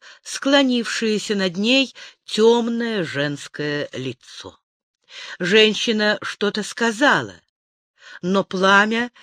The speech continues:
ничего не поняла. Женщина отошла, и Пламя медленно оглядело хижину.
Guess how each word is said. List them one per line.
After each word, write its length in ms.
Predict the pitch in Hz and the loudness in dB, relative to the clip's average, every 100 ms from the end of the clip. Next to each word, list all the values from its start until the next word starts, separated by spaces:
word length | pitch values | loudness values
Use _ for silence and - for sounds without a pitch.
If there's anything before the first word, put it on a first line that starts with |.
| - - | -20 -10
ничего 960 | 156 180 - - 165 127 139 147 156 - | -4 -4 -2 -2 -2 -2 0 0 -2 -6
не 220 | - 156 | -10 -10
поняла. 560 | 156 175 196 226 247 170 _ _ _ _ _ - - - | -6 -6 -6 -8 -8 -10 _ _ _ _ _ -16 -14 -8
Женщина 720 | 147 170 196 196 - 220 220 | -2 4 4 2 0 0 0
отошла, 840 | - 208 240 - 277 311 262 131 - - - - | 0 0 -2 -2 0 4 4 2 -6 -16 -14 -4
и 160 | 214 | -2
Пламя 460 | 208 214 226 220 226 | 0 2 4 4 2
медленно 760 | 226 294 302 254 277 277 - | 4 4 4 2 2 2 2
оглядело 800 | 240 220 240 214 254 262 190 143 | 0 0 -2 -2 0 2 2 0
хижину. 920 | 131 - 170 139 117 104 92 85 78 | -6 -6 -4 -4 -6 -10 -12 -16 -20